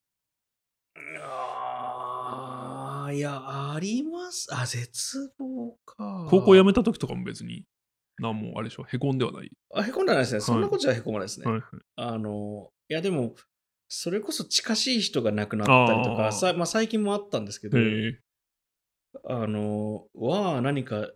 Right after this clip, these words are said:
Speaker 1: 死生観というか、
Speaker 2: うんうん。
Speaker 1: は、見直しますけど、ちょっとなんか人間万事作用が馬に、が本当に乗っかり続けるのもなと思って、今なんか反証はないかなと思っ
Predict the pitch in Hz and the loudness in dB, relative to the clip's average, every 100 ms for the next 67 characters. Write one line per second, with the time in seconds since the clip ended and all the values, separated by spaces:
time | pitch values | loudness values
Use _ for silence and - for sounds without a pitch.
0 | _ - - - 147 127 104 95 98 95 | _ -8 -6 -2 -2 -2 -6 -6 -6 -8
1 | - 95 156 123 107 104 - - _ _ | -8 -2 2 2 0 -4 -10 -20 _ _
2 | _ _ _ _ _ _ 135 127 151 160 | _ _ _ _ _ _ 0 2 2 0
3 | 139 - _ _ _ _ _ - 120 113 | -4 -12 _ _ _ _ _ -6 -4 -2
4 | 113 113 - 117 113 - - 101 104 - | -4 -4 -4 -6 -6 -10 -12 -12 -12 -14
5 | - _ _ _ - - 214 165 196 302 | -20 _ _ _ -12 -6 -4 0 0 2
6 | 381 392 381 403 359 262 - 269 262 214 | 4 4 4 2 2 0 -2 2 2 4
7 | 143 120 139 151 120 110 - _ _ 117 | 4 4 2 2 0 -4 -12 _ _ -6
8 | 113 - 208 226 - 226 214 214 - 180 | -6 0 0 0 0 0 0 -2 -2 0
9 | 214 185 175 180 - 185 190 190 190 196 | 4 4 2 0 -2 -2 -2 -4 -4 0
10 | 196 131 107 104 113 113 110 101 95 113 | 0 0 -4 -4 -4 -4 -6 -12 -8 -6
11 | 113 113 104 - 180 180 180 - 185 175 | -6 -8 -10 -6 -4 -4 -4 0 2 2
12 | 170 160 165 127 104 101 98 | 2 0 -2 -6 -10 -10 -14